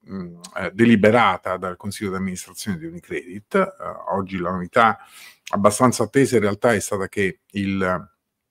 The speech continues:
Consiglio d'amministrazione di B P M ha valutato, eh, negativamente, ha rigettato la, la, l'offerta pubblica di scambio, ma quanto il fatto,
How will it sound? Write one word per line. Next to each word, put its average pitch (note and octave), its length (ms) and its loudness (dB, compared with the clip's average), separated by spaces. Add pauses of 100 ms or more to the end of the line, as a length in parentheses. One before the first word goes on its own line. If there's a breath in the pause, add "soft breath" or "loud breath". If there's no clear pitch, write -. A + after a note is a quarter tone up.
(280)
Consiglio B2 320 2
d'amministrazione G#2 640 2
di F#2 40 -2
B F#2+ 140 -4
P G#2+ 200 -2
M F#2+ 240 -2 (520)
ha A2+ 60 -2
valutato, G#2 920 2
eh, F#2 240 -4
negativamente, G2 960 -4
ha E2 80 -6
rigettato F2+ 800 0
la, - 360 -18
la, - 400 -20 (180)
l'offerta G#2+ 420 -12
pubblica E2+ 340 -12
di C3 140 -6
scambio, D#3 340 -2
ma G#3 80 6
quanto G#3+ 320 4
il A3+ 80 4
fatto, - 560 0